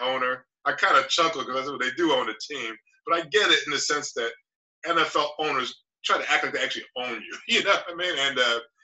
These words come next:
I mean, that's the, that's what they convey. Now, obviously, they don't. They're paying you big money to play football, but they have a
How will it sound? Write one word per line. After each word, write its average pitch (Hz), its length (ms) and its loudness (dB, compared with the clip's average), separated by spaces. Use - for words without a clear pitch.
I 127 40 -10
mean, 143 160 0
that's 156 240 2
the, 123 140 -2
that's 156 200 -2
what 139 160 -6
they 120 120 -2
convey. 107 500 -4
Now, 127 140 4
obviously, 139 280 -2
they 107 240 -4
don't. 127 300 0
They're 110 100 -4
paying 120 280 -6
you 113 260 -12
big 127 180 -6
money 127 200 2
to 113 80 -2
play 120 200 -2
football, 113 540 -2
but 104 160 0
they 147 160 4
have 139 220 2
a 113 80 -4